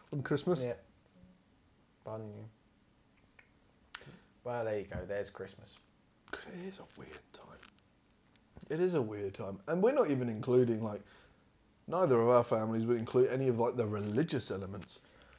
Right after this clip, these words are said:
Speaker 1: Like that orange with <coughs> spikes in it. And
Speaker 2: <coughs> Do you mean the sun? <laughs>
Speaker 1: No. I meant a literal orange with, like, spikes in it with raisins on it.
Speaker 2: Oh,
Speaker 1: And
Speaker 2: yeah, and,
Speaker 1: the
Speaker 2: like, cloves and stuff.
Speaker 1: Yeah,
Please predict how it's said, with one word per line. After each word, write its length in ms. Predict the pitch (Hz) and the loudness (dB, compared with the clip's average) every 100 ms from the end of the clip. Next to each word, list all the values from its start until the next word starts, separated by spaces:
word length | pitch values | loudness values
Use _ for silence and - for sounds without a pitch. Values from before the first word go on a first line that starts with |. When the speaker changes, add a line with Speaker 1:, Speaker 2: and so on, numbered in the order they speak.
| - | -2
Speaker 1:
Like 180 | 131 117 | 0 2
that 200 | 120 123 - - 127 | 2 0 -4 -6 8
orange 440 | 151 156 131 110 | 10 10 6 6
with 160 | 113 - | 12 12
<coughs> 120 | 240 | 12
spikes 500 | 139 151 151 147 - | 8 6 4 4 -4
in 120 | 104 | -4
it. 120 | 95 110 | -4 -8
And 200 | 110 - - _ - - - - | -10 -10 -14 _ -20 -20 -12 -2
Speaker 2:
<coughs> 100 | 254 - - - - - - - - - - - - - | -2 -2 -18 -18 -16 -16 -16 -16 -18 -18 -20 -20 -2 10
Do 360 | - - - 151 | 12 12 8 6
you 80 | |
mean 140 | 180 180 | 0 0
the 60 | |
sun? 240 | - 226 - - - | -4 -6 -6 -6 -8
<laughs> 160 | - - 165 180 | -10 -6 -6 -4
Speaker 1:
No. 380 | 240 311 151 110 - - - _ _ _ - - _ - - - - - 269 | 2 4 4 2 -2 -20 -20 _ _ _ -20 -20 _ -20 -4 -4 -4 -8 -2
I 60 | |
meant 180 | 311 302 | 0 2
a 60 | 269 | 4
literal 380 | 277 - 240 | 2 2 4
orange 480 | 196 214 226 165 127 | 6 8 8 6 4
with, 100 | 117 120 | 4 6
like, 200 | 120 - | 6 2
spikes 600 | - - 156 147 151 - | -8 2 4 4 2 -2
in 120 | 110 | 0
it 80 | 104 | 0
with 120 | 107 | -2
raisins 560 | 107 110 117 107 92 90 | -2 0 -2 -4 -8 -8
on 140 | 80 | -10
it. 140 | 82 76 | -8 2
Speaker 2:
Oh, 160 | 156 | 2
Speaker 1:
And 100 | 143 | 4
Speaker 2:
yeah, 200 | 135 120 | 2 0
and, 100 | 110 | 0
Speaker 1:
the 40 | 98 | -2
Speaker 2:
like, 240 | 98 101 - | -4 -6 -10
cloves 380 | 117 117 110 | -8 -6 -8
and 80 | 92 92 | -12 -14
stuff. 160 | - - | -16 -10
Speaker 1:
Yeah, 120 | 131 | -10